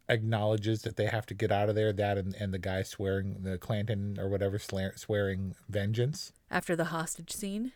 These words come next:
Speaker 1: Yes. But eventually she relents. And he gets tackled, and it looked like it was gonna be much worse than it was. By the way, that shootout, that was where the music was most incongruent for me. It played weird as, as Van
Speaker 2: Mm-hmm.
Speaker 1: Morrison go-, and look, this is the first time that Kenneth Branagh,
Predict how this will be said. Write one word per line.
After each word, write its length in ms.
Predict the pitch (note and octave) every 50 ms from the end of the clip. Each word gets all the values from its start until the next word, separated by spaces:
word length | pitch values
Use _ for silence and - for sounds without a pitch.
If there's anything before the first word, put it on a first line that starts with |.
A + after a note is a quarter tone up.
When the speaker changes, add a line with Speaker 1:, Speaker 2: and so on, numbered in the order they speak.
| - -
Speaker 1:
Yes. 520 | A#2+ A#2 G2+ F2 F2 - - - - - _ - - _ -
But 140 | C#3+ C#3+
eventually 420 | D3 C#3 D3+ D#3 D3 - - D#3+ D#3
she 220 | - - - D#3 D#3
relents. 640 | D#3+ E3+ D3+ A2 F2 F2+ C3 - - - - - _ _ _ -
And 300 | G2+ F#2+ G2 G2 F#2 G2
he 140 | G#2+ G#2
gets 180 | F#2+ G2 - -
tackled, 500 | - - C#3 A#2+ A2 - A#2+ A#2 A#2 A2
and 120 | A2 G2+
it 100 | G2+ F#2+
looked 220 | G#2 B2+ C3 - -
like 180 | A2+ A2+ -
it 60 | B2+ A2+
was 120 | G#2 G2+
gonna 200 | - A#2 G#2+ G2+
be 100 | G2+ G2+
much 300 | F#2+ G2+ G2+ - - -
worse 240 | G#2+ G#2+ A2 - -
than 100 | G#2 F#2
it 80 | F#2
was. 400 | G2+ A#2+ B2 B2 B2+ B2 - - - - - - - - - -
By 100 | - D#3
the 80 | D#3+ D3+
way, 140 | C#3 A#2+ A2
that 200 | G#2+ A2+ A2+ G#2+
shootout, 500 | - - - C#3+ D3 E3 F#3 G3 G#3 F#3 - -
that 180 | C3 C#3 D3+
was 160 | D3+ D3 C3 B2
where 240 | B2+ B2+ B2 A#2
the 140 | A2 G#2 G#2+
music 540 | G#2+ A2 A2+ A#2+ B2+ A#2+ G#2 G2 D#2+ - -
was 180 | G2 F#2+ F#2+ G#2+
most 320 | A2 G#2+ G#2+ G#2+ - -
incongruent 720 | G2+ F#2+ F#2+ F#2 - G2 G2 F#2+ F2 F2+ F2 E2+ D#2 -
for 120 | - F#2 D#2+
me. 240 | D#2 D2 D#2+ - _ - -
It 140 | - A#2+ -
played 260 | - D#3+ D#3 D3+ C#3
weird 560 | B2 G#2 G2+ A2 G#2+ G2 E2+ D#2 C#2 - - - - _ _ -
as, 260 | G#2+ A2+ B2 A#2 A2
as 280 | - A2+ A#2 A2+ -
Van 240 | F#3+ F#3+ A#2 A2+ A2+
Speaker 2:
Mm-hmm. 60 | G#2+ A2
Speaker 1:
Morrison 320 | A2 A2+ A2+ A#2 - A2+ G2+
go-, 80 | A#2+
and 320 | A2 B2+ D3 D#3+ F#3 A3 B3
look, 260 | B3+ C#3+ - - A#2+
this 180 | B2+ B2 -
is 120 | D3 C#3 B2
the 80 | B2+
first 340 | B2 - D#3+ F3 G3+ - -
time 300 | - D#3+ D3 C#3+ C#3+ C3
that 180 | B2+ A#2+ A2+ - - -
Kenneth 280 | - C#3 C3 C3 B2
Branagh, 180 | - B2+ A#2+